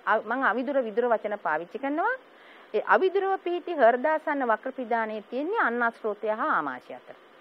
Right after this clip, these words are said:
විදුරව පිහිටි අලාර වක්‍ර පිදානයේ තියෙන්නේ ආමාශය හා ග්‍රහණය අතර. ඊළඟට ආමාශික වක්‍ර පිදාන සකස් වෙලා තියෙන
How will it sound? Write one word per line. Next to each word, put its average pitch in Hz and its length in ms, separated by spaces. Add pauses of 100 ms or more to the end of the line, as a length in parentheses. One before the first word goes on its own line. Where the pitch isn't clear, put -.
(300)
විදුරව 415 400
පිහිටි 339 240
අලාර 330 400
වක්‍ර 185 220
පිදානයේ 214 480
තියෙන්නේ 262 560
ආමාශය 196 560
හා 185 240
ග්‍රහණය 175 420
අතර. 143 240 (120)
ඊළඟට 403 440
ආමාශික 285 600
වක්‍ර 208 360
පිදාන 190 560 (600)
සකස් - 440
වෙලා 208 320
තියෙන 285 280